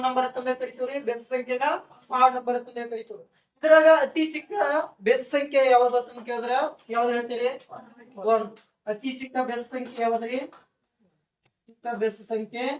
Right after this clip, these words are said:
ಒಂದು. ನೆಕ್ಸ್ಟ್ ನೋಡ್ರಿ, ನ್ಯಾಚುರಲ್ ನಂಬರ್ಸ್ ಅಂದ್ರ ಸ್ವಾಭಾವಿಕ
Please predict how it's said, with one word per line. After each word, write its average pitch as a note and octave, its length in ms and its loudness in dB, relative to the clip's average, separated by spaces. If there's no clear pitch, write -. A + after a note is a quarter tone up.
ಒಂದು. G#3 380 -4
ನೆಕ್ಸ್ಟ್ D#4 300 0
ನೋಡ್ರಿ, G3 300 0
ನ್ಯಾಚುರಲ್ D4+ 580 8
ನಂಬರ್ಸ್ C#4+ 360 2
ಅಂದ್ರ C#4+ 180 6
ಸ್ವಾಭಾವಿಕ D4 480 8